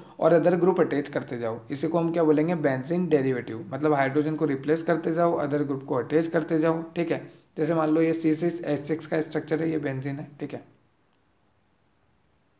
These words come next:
अब यहाँ पे हाइड्रोजन अटैच था, इस हाइड्रोजन को मैंने रिप्लेस कर दिया और रिप्लेस किया किससे, अगर मान लो मैं हाइड्रोजन को रिप्लेस करता हूँ, एक हाइड्रोजन को मैं रिप्लेस करता हूँ, तो उसको बोलते हैं mono substitution derivative,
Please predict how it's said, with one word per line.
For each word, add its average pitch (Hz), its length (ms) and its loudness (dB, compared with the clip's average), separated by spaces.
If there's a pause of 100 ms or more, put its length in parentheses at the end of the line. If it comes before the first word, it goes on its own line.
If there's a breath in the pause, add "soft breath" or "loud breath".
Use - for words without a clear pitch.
(540)
अब 156 160 2
यहाँ 165 140 6
पे 180 140 2
हाइड्रोजन 160 420 2
अटैच 160 300 0
था, 175 220 -2 (300 loud breath)
इस 160 120 -2
हाइड्रोजन 170 380 4
को 175 80 0
मैंने 175 220 2
रिप्लेस 165 340 2
कर 165 160 0
दिया 156 200 4
और 170 160 4
रिप्लेस 151 360 0
किया 165 200 2
किससे, 180 460 -2 (380 loud breath)
अगर 156 180 2
मान 175 240 4
लो 180 60 2
मैं 185 140 0
हाइड्रोजन 156 400 2
को 170 100 -2
रिप्लेस 156 360 2
करता 139 280 -2
हूँ, 165 120 -2
एक 175 220 2
हाइड्रोजन 160 400 4
को 160 100 -2
मैं 165 120 2
रिप्लेस 151 360 0
करता 147 320 -2
हूँ, 160 180 0
तो 165 60 -4
उसको 160 180 -4
बोलते 147 300 0
हैं 165 80 0
mono 143 460 -2
substitution 151 680 -4
derivative, 160 500 2